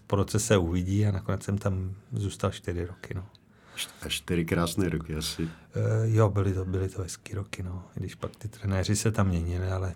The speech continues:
Speaker 1: to mužstvo bylo silný a taky tam byli,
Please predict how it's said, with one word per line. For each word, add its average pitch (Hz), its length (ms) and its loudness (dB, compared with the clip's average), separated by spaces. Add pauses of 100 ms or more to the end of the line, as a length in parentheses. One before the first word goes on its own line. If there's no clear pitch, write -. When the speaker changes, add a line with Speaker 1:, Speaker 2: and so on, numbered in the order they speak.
(160)
Speaker 1:
to 95 120 -2
mužstvo 87 300 -4
bylo 95 220 -2
silný 92 640 -4
a 92 480 -4 (1200)
taky - 220 -4
tam 101 160 0
byli, 92 200 2